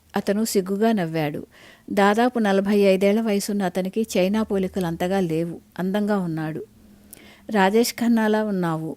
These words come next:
మైత్రేయి చనువుగా చెప్పింది. అతను మరింత సిగ్గుపడ్డాడు. "వెళ్ళి నీ పని చేసుకో." సౌపర్ణి భర్త ఎలా ఉంటాడా అని కుతూహలంగా అడిగా. "ఇద్దరి జంట బావుంది,"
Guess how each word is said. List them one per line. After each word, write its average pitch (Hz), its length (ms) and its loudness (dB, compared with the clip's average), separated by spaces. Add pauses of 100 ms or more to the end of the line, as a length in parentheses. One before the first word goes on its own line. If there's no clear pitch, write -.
(800)
మైత్రేయి 208 580 2
చనువుగా 190 340 0
చెప్పింది. 147 600 -4 (280)
అతను 214 240 -4
మరింత 190 340 -2
సిగ్గుపడ్డాడు. 165 760 -4 (440)
"వెళ్ళి 214 260 4
నీ 226 160 4
పని 190 220 -2 (100)
చేసుకో." 180 500 -4
సౌపర్ణి 226 500 2
భర్త 196 320 -2
ఎలా 196 220 2
ఉంటాడా 196 420 -2
అని 196 200 -2
కుతూహలంగా 196 1160 -4
అడిగా. 170 400 -2 (440)
"ఇద్దరి 208 280 2
జంట 208 300 0
బావుంది," 170 640 -2